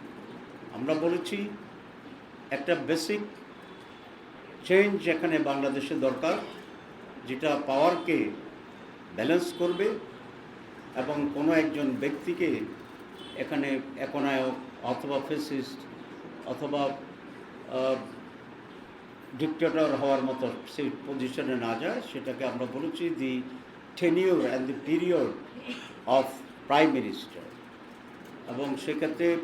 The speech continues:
দশ বছরের যে বিষয়টি আসছে, যেখানে প্রায় একটি প্রধান দল ছাড়া উল্লেখযোগ্য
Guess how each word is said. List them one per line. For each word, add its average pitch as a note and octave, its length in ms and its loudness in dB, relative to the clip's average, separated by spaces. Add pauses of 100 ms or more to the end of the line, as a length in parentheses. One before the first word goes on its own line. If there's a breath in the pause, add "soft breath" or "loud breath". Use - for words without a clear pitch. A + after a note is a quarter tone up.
(960)
দশ D3 120 8 (120)
বছরের E3 400 6 (920)
যে C3+ 80 2 (140)
বিষয়টি D#3 300 2 (100)
আসছে, C#3+ 260 -2 (300)
যেখানে C#3 260 0 (120)
প্রায় C#3+ 260 2 (1900)
একটি D3+ 220 -4 (120)
প্রধান D#3 280 4 (140)
দল C3+ 140 4 (180)
ছাড়া D3+ 260 2 (400)
উল্লেখযোগ্য D#3 500 2